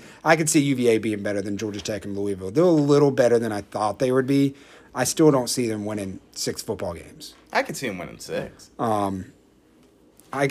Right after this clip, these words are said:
Speaker 1: I could see them winning six, but I think the over-under is six, you know. Um, but we'll see, and, and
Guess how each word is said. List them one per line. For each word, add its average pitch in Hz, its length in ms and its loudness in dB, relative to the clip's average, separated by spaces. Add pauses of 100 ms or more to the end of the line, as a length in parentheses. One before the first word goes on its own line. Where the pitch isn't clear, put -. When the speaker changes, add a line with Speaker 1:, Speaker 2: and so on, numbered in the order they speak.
Speaker 1:
I 165 80 4
could 160 160 0
see 196 220 4
them 208 160 6
winning 208 240 4
six, - 560 2 (920)
but 127 240 2
I 139 100 2
think 165 200 8
the 151 120 10
over-under 127 520 6
is 92 100 -2
six, - 500 -4
you 110 120 -10
know. 104 260 -6 (200)
Um, 98 420 -8
but 143 80 4
we'll 208 160 6
see, 143 420 6
and, 139 160 0
and 139 380 2